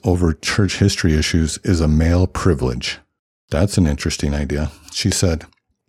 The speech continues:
"Women are so focused on becoming equal in the church and the way that they're treated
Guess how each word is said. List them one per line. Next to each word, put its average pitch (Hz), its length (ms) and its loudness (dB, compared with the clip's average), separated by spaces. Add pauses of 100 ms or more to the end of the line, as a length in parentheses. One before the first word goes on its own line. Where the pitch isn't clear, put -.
"Women 127 340 6
are 95 240 0
so 92 640 0
focused 90 560 -2
on 80 300 -4 (300)
becoming 90 500 2
equal 101 440 -2
in 98 140 4
the 101 60 4
church 98 600 0
and 85 260 0
the 82 100 0
way 85 160 2
that 82 140 -2
they're 80 200 -4
treated 90 680 0